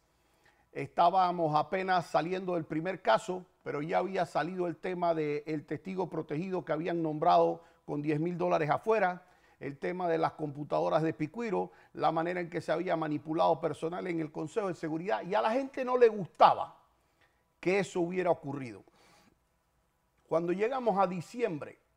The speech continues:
y se filtró los Varela Leaks,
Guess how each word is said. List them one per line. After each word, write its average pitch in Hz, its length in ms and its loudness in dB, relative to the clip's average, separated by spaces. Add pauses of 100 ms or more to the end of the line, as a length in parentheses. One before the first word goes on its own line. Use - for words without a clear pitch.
(380)
y 175 140 -8
se 180 200 -6
filtró 190 800 0 (380)
los 175 580 -4 (140)
Varela 170 500 2
Leaks, 175 400 -8